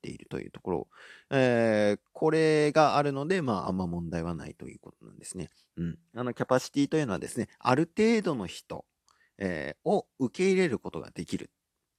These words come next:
そして、えー、ある程度の人数まで受け入れることができる。結構な人数を受け入れることができます。で、えっと、少人数でも、えー、やることは可能というところはありますね。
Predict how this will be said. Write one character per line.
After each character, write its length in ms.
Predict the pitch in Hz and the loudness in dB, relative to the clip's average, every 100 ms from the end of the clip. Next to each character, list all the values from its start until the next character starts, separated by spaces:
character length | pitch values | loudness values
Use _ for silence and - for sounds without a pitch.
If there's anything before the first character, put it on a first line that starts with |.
| _ | _
そ 100 | 180 | 0
し 120 | 165 - | 0 2
て、 200 | 190 - | 2 4
え 360 | 143 135 127 110 | 2 2 0 0
ー、 60 | |
あ 60 | 131 | 0
る 120 | 151 | 0
程 160 | 165 165 | 0 0
度 100 | 127 | 0
の 140 | 110 | -2
人 280 | 98 120 101 | -2 -2 -4
数 180 | - 80 | -8 -14
ま 140 | 85 | -14
で 100 | - | -10
受 100 | 95 | -12
け 120 | - 143 | -4 0
入 100 | 151 | 0
れ 60 | |
る 100 | 117 - | -2 -8
こ 80 | |
と 80 | - | -12
が 100 | 90 | -12
で 140 | - - | -12 -18
き 80 | |
る。 100 | - _ - - | -20 _ -16 -16
結 160 | - 214 | -4 0
構 100 | 302 | 0
な 100 | 101 | 0
人 220 | 85 80 | -4 -6
数 120 | - | -8
を 40 | 57 | -12
受 100 | - | -10
け 80 | 62 | -12
入 40 | |
れ 60 | - | -12
る 80 | - | -16
こ 100 | - | -20
と 80 | - | -20
が 80 | |
で 80 | - - | -20 -20
き 80 | |
ま 80 | - | -20
す。 120 | - _ - - _ | -20 _ -20 -20 _
で、 200 | 175 170 | 2 4
え 40 | 160 | 4
っ 40 | |
と、 420 | _ 139 127 120 | _ 4 6 4
少 200 | - 208 | 2 2
人 200 | 208 202 | 2 0
数 160 | 151 160 | 0 0
で 80 | 190 | 0
も、 240 | 113 - _ 87 | -2 -6 _ -12
え 400 | 85 76 65 64 | -10 -8 -10 0
ー、 20 | |
や 120 | 98 | 2
る 80 | 95 | 2
こ 100 | 113 | 0
と 80 | 170 | 0
は 80 | 110 | 0
可 180 | - | -4
能 280 | 85 65 - _ _ _ | -10 -12 -18 _ _ _
と 60 | 92 | -8
い 60 | |
う 20 | |
と 100 | 82 | -8
こ 100 | 92 | -4
ろ 80 | 110 | -4
は 100 | 85 | -4
あ 20 | |
り 80 | - | -16
ま 100 | - | -20
す 160 | - 139 | -16 -8
ね。 160 | 180 | -8